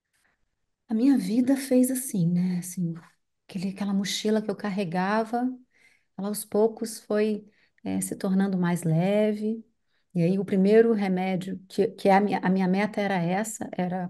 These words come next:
parar com ansiolítico, por causa de todos os, os efeitos colaterais que, que acontecem, não só a longo prazo, mas a médio prazo, a pessoa já vai sentindo perda de memória, mudança de humor,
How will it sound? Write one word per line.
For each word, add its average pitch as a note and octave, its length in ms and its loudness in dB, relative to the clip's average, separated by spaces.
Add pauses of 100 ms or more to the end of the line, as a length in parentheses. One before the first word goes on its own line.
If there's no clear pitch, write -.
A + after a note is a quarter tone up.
(120)
parar F3+ 340 0
com G3 100 -4
ansiolítico, F#3+ 840 -4 (240)
por E3 180 -8
causa F3 300 -4
de F3+ 120 -10
todos F3 340 -4
os, - 260 -10 (560)
os F3+ 140 0
efeitos F#3 320 2
colaterais F3 720 0
que, D#3+ 500 -6
que - 80 -6
acontecem, F#3 580 -4
não G3 180 -2
só A3 200 -4
a F#3 60 2
longo F3+ 280 -2
prazo, F#3 380 -4
mas F3 220 -2
a F3 60 -4
médio G3 380 -4
prazo, F3+ 420 -4
a E3+ 40 -8
pessoa E3+ 320 -10
já F3 120 -6
vai F3 120 -2
sentindo F3 560 -4
perda E3+ 300 -4
de E3 140 -4
memória, F3 600 2
mudança F3 460 -2
de D#3+ 100 -6
humor, F#3 640 -2